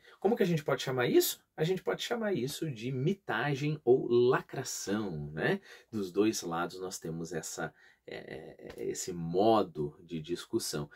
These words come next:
que é o modo da criança que tapa a orelha e fala, "Não, não, é isso, é isso, isso, isso, isso, isso, aquilo." Ou aquela pessoa que quer resolver uma discussão enorme com um post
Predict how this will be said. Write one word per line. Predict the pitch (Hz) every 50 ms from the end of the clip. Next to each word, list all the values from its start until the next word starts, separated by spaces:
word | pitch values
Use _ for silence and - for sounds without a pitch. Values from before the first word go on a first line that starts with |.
| - - - -
que | - 214
é | 214
o | 214 196
modo | 180 175 175 170 160 156 175 175
da | 151 170 160 151
criança | - - 180 151 147 151 143 143 143 - 120
que | - - 117
tapa | - - 120 120 - 147
a | -
orelha | 139 139 131 117 104 110 123 127 123
e | 127
fala, | 123 - 117 113 113 127
"Não, | 147 160 180 190 196 196
não, | 185 190 196 196 185
é | 180
isso, | 185 196 190 - - 170
é | 165
isso, | 185 190 180 - 175 180
isso, | 190 196 - - 180 185
isso, | 190 - - - 175
isso, | 175 180 - - 175
isso, | 175 160 - 160
aquilo." | 151 - 156 147 - - - - - -
Ou | 160 175 190 220
aquela | 208 - - 196 196 190
pessoa | - 202 190 - - - 160 156 151 160 170 160 - - - - - - _
que | - 160 156 147
quer | - 185 190 214
resolver | 208 214 185 151 175 151 127 107 127 156
uma | 151 151 135 131
discussão | - - 151 147 - 226 349
enorme | 403 392 277 175 160 175 214 285 320 269 175 123 113
com | - - 190
um | 139 180 214 240 214
post | - - - - 131 147 147 - - 214 214